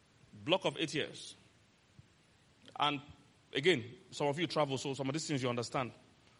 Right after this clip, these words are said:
If you lived in Nigeria in the past eight years, you have become poorer just by staying here. You, not that you went to do bad investment. Not that they robbed you on the way. If you had one million naira in your account eight years ago,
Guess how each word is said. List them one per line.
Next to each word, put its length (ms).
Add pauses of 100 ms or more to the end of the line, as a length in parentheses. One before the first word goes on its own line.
(1800)
If 160
you 80
lived 200
in 80
Nigeria 320
in 60
the 60
past 280
eight 180
years, 440 (600)
you 100
have 180
become 280
poorer 280 (1300)
just 220
by 100
staying 240
here. 240
You, 120 (340)
not 140
that 100
you 260
went 200
to 80
do 120
bad 200
investment. 540 (680)
Not 120
that 100
they 80
robbed 240
you 60
on 80
the 60
way. 180 (680)
If 120
you 60
had 100
one 160
million 180
naira 160
in 60
your 80
account 440
eight 160
years 140
ago, 260